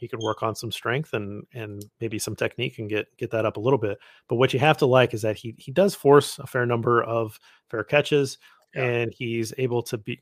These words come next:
Speaker 1: control. He doesn't have a lot of touchbacks. A couple of the touchbacks that he's had were really missed opportunities by special teamers. They could have downed the ball. Um, so he, his stats could be a little better.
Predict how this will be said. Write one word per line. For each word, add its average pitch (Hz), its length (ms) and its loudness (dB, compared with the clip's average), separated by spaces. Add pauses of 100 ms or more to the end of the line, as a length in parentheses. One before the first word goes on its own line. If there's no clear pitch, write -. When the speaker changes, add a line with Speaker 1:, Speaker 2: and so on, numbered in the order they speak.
Speaker 1:
control. 113 480 2
He 107 80 -4
doesn't 131 220 0
have 131 180 -4
a 127 40 2
lot 113 280 0
of 107 80 -2
touchbacks. - 520 -14
A 139 40 -14
couple 160 300 0
of 160 60 2
the 156 60 0
touchbacks 139 440 0
that 117 80 -10
he's 110 120 -12
had 123 480 -2
were 110 60 -4
really 156 240 2
missed 123 240 -2
opportunities 117 540 -4
by 107 100 -6
special 101 320 -8
teamers. 101 300 -10
They 110 80 -12
could 127 140 -6
have 104 100 -8
downed 98 240 -8
the - 40 -16
ball. - 320 -10 (360)
Um, 104 160 -6
so - 100 -12
he, 165 220 0
his 147 180 -2
stats 131 260 2
could 127 200 -2
be 117 80 0
a 101 80 0
little 101 160 -4
better. 98 240 -2